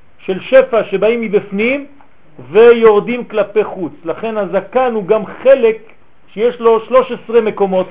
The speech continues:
פה, כנגד אל, רחום וחנון, כן? לא חשוב עכשיו. וכל זה בעצם מתגלה בזקן. הדקנה זה מדרגה עליונה מאוד אצל הגבר, כן?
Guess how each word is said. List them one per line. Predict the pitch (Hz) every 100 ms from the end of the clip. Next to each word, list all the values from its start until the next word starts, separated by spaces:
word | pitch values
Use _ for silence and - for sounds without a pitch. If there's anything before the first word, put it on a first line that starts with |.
| -
פה, | 170 190 - - - - - - - - -
כנגד | 180 208 247 214 151 165
אל, | 208 226 214
רחום | 196 208 - 226 220 202
וחנון, | 214 208 208 220 202 175 - - -
כן? | 208 262
לא | 240
חשוב | 196 180 180
עכשיו. | - 196 233 262 - - - - - - - - - - - - - - - - -
וכל | 160 175 254 285 226
זה | 247
בעצם | 214 247 247 233
מתגלה | 208 175 220 226 240
בזקן. | 202 175 - 170 117 -
הדקנה | 131 131 170 - 196 269 269 254 202
זה |
מדרגה | 226 202 214 220 240
עליונה | 226 220 233
מאוד | 226 220 220 175
אצל | 175 190
הגבר, | 160 156 131 107 - - - - - -
כן? | 220